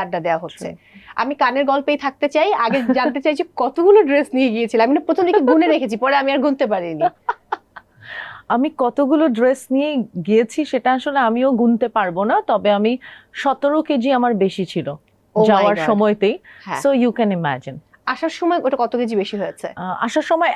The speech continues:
Speaker 2: actually আমার তো এটা পুরো কাজের ট্রিপ ছিল। So
Speaker 1: হুম।
Speaker 2: জীবনে প্রথমবার আমি দেশের বাইরে গিয়ে কিছুই শপিং করি নাই।
Speaker 1: Wow।
Speaker 2: This is the first time
Speaker 1: হ্যাঁ।
Speaker 2: আমার পুরো লাইফে যে আমি কোনো শপিং করতে পারি নাই, because I don't have any time।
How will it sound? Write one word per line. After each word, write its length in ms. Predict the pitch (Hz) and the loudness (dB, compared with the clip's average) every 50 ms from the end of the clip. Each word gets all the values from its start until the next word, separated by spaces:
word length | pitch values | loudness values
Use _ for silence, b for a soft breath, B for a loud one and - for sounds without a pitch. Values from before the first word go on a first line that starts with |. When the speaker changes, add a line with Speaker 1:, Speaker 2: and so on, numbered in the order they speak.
| - 247 | -4 -8
Speaker 2:
actually 320 | 240 - - 311 285 311 226 226 | -8 -6 -4 0 0 2 0 0
আমার 140 | 240 254 262 254 | 0 -2 -2 0
তো 60 | - 285 | 0 0
এটা 220 | 262 - 277 277 277 - | 2 2 0 -2 0 0
পুরো 140 | 277 285 285 285 | 0 0 0 0
কাজের 300 | 269 240 220 202 262 262 247 254 | -2 -2 0 0 -2 -2 -2 -2
ট্রিপ 160 | 262 254 220 - | -4 -4 -4 -4
ছিল। 280 | - - 240 180 185 226 | -4 -4 -2 -2 0 -2
So 140 | 302 - - | -2 0 0
Speaker 1:
হুম। 100 | 220 202 | 0 0
Speaker 2:
জীবনে 300 | 208 233 214 254 269 285 | 0 0 0 0 -2 -2
প্রথমবার 800 | 277 - 262 269 262 - - 311 302 254 214 175 170 196 277 349 B B B B B B B B | -2 0 0 -2 0 -2 -4 -4 -2 0 0 0 0 0 -2 -6 B B B B B B B B
আমি 420 | - 208 214 220 233 233 196 175 151 - - | -2 0 0 0 0 -2 -4 -8 -12 -10 -8
দেশের 360 | 156 156 208 208 - 277 254 226 | -2 0 0 0 2 0 0 0
বাইরে 360 | 185 190 185 190 208 240 269 | 0 -2 -2 0 0 0 0
গিয়ে 360 | 220 196 190 170 185 240 320 - _ _ _ _ _ _ - | 0 -2 -2 0 0 0 0 -2 _ _ _ _ _ _ -4
কিছুই 300 | 302 - - - 330 311 | -4 -2 0 0 0 0
শপিং 380 | - 277 214 - 202 180 175 | 0 -2 -2 -2 -4 -6 -4
করি 220 | 151 147 139 143 143 | -6 -6 -8 -6 -8
নাই। 160 | 143 135 139 | -8 -10 -10
Speaker 1:
Wow। 680 | - 202 185 190 196 202 247 285 302 277 220 - 185 196 | -12 -10 -8 -8 -6 -2 -2 0 0 0 0 0 0 0
Speaker 2:
This 120 | 254 220 - 254 | -2 0 0 0
is 60 | 262 226 240 | 0 0 0
the 60 | 269 269 - - | -2 -4 -2 0
first 380 | 277 262 277 277 - - - 208 | 0 0 0 -2 -4 -4 -2 -2
time 220 | 165 147 143 143 151 151 _ | -2 -2 -4 -8 -10 -14 _
Speaker 1:
হ্যাঁ। 240 | - 196 160 123 180 _ - | -10 -10 -10 -10 -12 _ -4
Speaker 2:
আমার 260 | - 190 202 202 196 | -2 0 0 0 -2
পুরো 260 | 202 - 226 214 208 | -2 0 0 2 2
লাইফে 480 | 202 196 165 143 151 156 - - 214 415 - B B B B B B 180 | 2 2 0 0 -2 -6 -6 -6 -6 -6 -6 B B B B B B -4
যে 140 | 165 196 | -2 0
আমি 160 | 185 180 190 196 | 0 0 -2 -2
কোনো 220 | - 247 247 262 | -2 0 0 0
শপিং 340 | - 262 226 - - 233 220 | 0 -2 -2 -2 -2 -2 -2
করতে 240 | 214 202 - - 185 | -2 -2 -2 -4 -4
পারি 260 | - 175 165 165 160 | -2 -2 -2 -2 -4
নাই, 240 | 160 175 247 381 415 b b b b b b b 160 | -4 -6 -8 -10 -12 b b b b b b b -8
because 220 | 175 185 196 180 202 175 | -4 -4 -2 0 0 0
I 40 | 170 190 | 0 0
don't 160 | 214 226 226 208 | -2 0 0 -2
have 120 | 180 160 160 | -2 -4 -4
any 120 | 156 156 147 175 151 | -6 -8 -6 -6 -6
time। 180 | 135 135 143 | -6 -8 -10